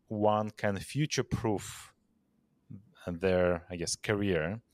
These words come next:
if they want to stay in U X, and how they can,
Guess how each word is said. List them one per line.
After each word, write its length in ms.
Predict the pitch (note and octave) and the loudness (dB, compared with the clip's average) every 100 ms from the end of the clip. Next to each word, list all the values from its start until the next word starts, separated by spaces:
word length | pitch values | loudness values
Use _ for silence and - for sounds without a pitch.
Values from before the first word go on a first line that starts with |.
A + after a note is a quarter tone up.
| _ | _
if 120 | F#2 | -2
they 80 | F#2 | 0
want 240 | F2+ G2 F#2 | 2 0 0
to 80 | |
stay 160 | - F2 | -4 -2
in 100 | E2 | -2
U 120 | D#2 | -4
X, 340 | D#2 - - - _ - - - | -4 -2 -4 -6 _ -20 -20 -8
and 140 | G2+ F#2+ | -6 -2
how 340 | - C#3 D3 | 2 4 4
they 160 | C3 B2 | 2 2
can, 420 | - A2 G#2 | 2 0 0